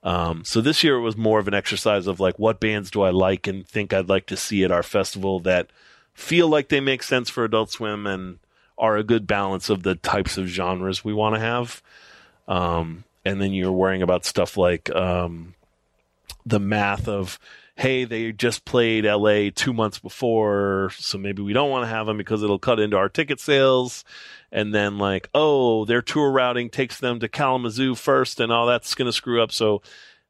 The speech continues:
the, all that is a total nightmare. And then you're also working with, like,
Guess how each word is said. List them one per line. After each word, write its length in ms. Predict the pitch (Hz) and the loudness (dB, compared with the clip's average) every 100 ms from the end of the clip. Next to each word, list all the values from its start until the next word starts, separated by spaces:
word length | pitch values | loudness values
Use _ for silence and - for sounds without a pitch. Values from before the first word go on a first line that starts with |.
| - | -6
the, 140 | 104 | 2
all 220 | 117 165 | 4 4
that 200 | 151 147 | 4 2
is 140 | 139 117 | 0 -6
a 60 | |
total 280 | 110 120 107 | -2 0 0
nightmare. 540 | 104 101 92 87 90 - | -2 -6 -8 -14 -14 -2
And 140 | 123 | 0
then 120 | 131 131 | 2 0
you're 180 | 127 | 2
also 460 | 120 123 127 131 117 | 4 4 2 2 2
working 480 | 110 110 107 113 104 | 2 0 0 -6 -4
with, 720 | 104 101 98 95 - - - _ _ _ _ _ _ | -2 0 0 -2 -4 -12 -16 _ _ _ _ _ _
like, 360 | 101 95 90 | 0 0 -2